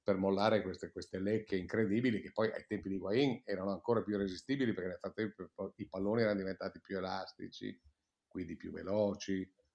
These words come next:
più controllabili. I, i palloni dei tempi di Nordal erano sassi, erano delle,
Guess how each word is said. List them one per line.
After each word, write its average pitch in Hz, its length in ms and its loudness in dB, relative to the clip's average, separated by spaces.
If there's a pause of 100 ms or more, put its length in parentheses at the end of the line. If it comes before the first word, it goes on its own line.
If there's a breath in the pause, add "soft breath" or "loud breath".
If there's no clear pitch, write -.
(100)
più - 160 -6
controllabili. 95 1080 -2 (340)
I, 98 220 -4
i 85 100 -8
palloni 104 420 4
dei 92 180 0
tempi 82 280 0
di 92 80 -2
Nordal 107 420 4
erano 85 240 -6
sassi, - 560 -2
erano 82 180 -10
delle, 85 280 -12